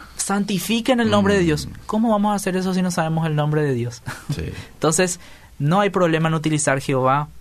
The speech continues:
Speaker 1: Yo promuevo eso. De hecho, en mi, en nuestras traducciones,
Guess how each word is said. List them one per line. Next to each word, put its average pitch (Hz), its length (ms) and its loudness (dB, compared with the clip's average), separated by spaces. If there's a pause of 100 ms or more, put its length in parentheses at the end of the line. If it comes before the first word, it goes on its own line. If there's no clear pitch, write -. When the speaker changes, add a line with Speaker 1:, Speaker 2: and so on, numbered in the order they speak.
Speaker 1:
Yo 143 220 -2
promuevo 156 560 2
eso. 151 300 0
De 147 120 2
hecho, 147 180 0
en 165 60 2
mi, 170 160 2
en 160 100 0
nuestras 156 280 -2
traducciones, 160 840 0